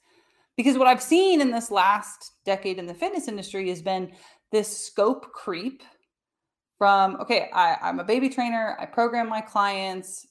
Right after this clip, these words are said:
we talk about nutrition, but okay, now I've got, like, some certification in nutrition, so we can talk about nutrition too. And it continues to grow and grow. But I remember as a baby trainer teaching my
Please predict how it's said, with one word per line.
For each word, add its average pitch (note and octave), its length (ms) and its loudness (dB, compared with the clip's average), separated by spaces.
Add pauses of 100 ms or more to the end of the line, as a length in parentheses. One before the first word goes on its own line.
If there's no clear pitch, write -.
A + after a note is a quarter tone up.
(140)
we F#3 140 -12
talk - 340 0
about A3+ 260 4
nutrition, F#3+ 760 -8
but E3+ 140 -4
okay, G#3 260 0
now G#3 220 2
I've G#3+ 80 -2
got, F#3 140 2
like, G3 160 -2
some G3 360 -8
certification G3 580 -6
in F#3+ 60 -8
nutrition, F#3 380 -10
so F#3 140 -6
we F#3+ 60 -6
can F#3 100 -12
talk F#3 140 0
about F#3 140 -2
nutrition F3+ 360 -12
too. F#3+ 340 -4 (260)
And G#3+ 100 -8
it - 60 -8
continues B3+ 380 4
to B3 80 -6
grow G#3 360 2
and F#3+ 140 -6
grow. A#3+ 640 0 (840)
But C4 100 4
I E4+ 180 4
remember C4+ 600 2
as G3 140 -2
a F#3 60 -8
baby C4 260 -2
trainer E3+ 560 -8
teaching G#3+ 680 -8
my G3 720 -6